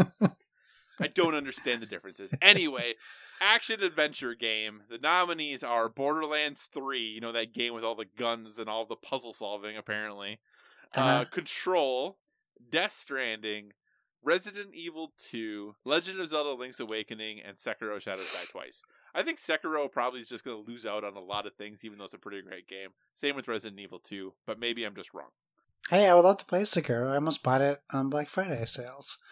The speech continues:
Speaker 1: I almost
Speaker 2: But
Speaker 1: did too.
Speaker 2: but I didn't.
Speaker 1: Neither
Speaker 2: Uh,
Speaker 1: did I.
Speaker 2: I picked Control.
Speaker 1: Yeah. I,
Speaker 2: And
Speaker 1: I mean,
Speaker 2: I
Speaker 1: I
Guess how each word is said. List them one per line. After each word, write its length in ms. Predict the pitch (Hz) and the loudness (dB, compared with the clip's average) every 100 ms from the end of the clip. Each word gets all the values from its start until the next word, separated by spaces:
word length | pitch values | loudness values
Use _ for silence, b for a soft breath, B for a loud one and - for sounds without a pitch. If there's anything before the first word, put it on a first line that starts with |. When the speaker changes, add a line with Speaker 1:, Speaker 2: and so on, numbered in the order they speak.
| b b b b 220 | b b b b 0
Speaker 1:
I 80 | |
almost 220 | 294 311 - | 0 0 0
Speaker 2:
But 120 | 127 | 2
Speaker 1:
did 100 | 339 | 2
too. 180 | 226 - _ - | 0 -4 _ 0
Speaker 2:
but 140 | 139 | 2
I 80 | 143 | 4
didn't. 500 | 180 190 120 131 - - B B B - | 4 4 2 -2 -12 -8 B B B 12
Speaker 1:
Neither 220 | 160 160 | 12 12
Speaker 2:
Uh, 200 | 160 160 | 12 12
Speaker 1:
did 60 | 302 | 10
I. 300 | 220 120 113 - - _ - | 4 2 -4 -14 -18 _ 8
Speaker 2:
I 120 | 160 | 8
picked 240 | 160 196 - | 10 8 10
Control. 640 | 196 180 196 170 123 131 - _ B B B - | 6 8 8 8 4 0 -10 _ B B B 6
Speaker 1:
Yeah. 320 | 139 139 131 - _ _ - | 8 10 8 0 _ _ 0
I, 100 | 151 | 4
Speaker 2:
And 300 | 151 165 180 | 8 10 12
Speaker 1:
I 20 | 175 | 12
mean, 80 | |
Speaker 2:
I 60 | |
Speaker 1:
I 40 | 156 | 12